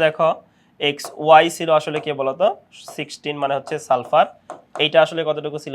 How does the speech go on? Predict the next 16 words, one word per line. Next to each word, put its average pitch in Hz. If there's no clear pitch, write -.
বলতো? 127
এইটা 143
আসলে 156
ছিল 139
হচ্ছে 196
ফর্টি 147
পয়েন্ট 160
ফাইভ 120
ওয়ান 165
পার্সেন্টেজ, 113
ওকে? 165
তারপরে 151
দেখো 160
নেক্সট 160
জেড 170
কি 190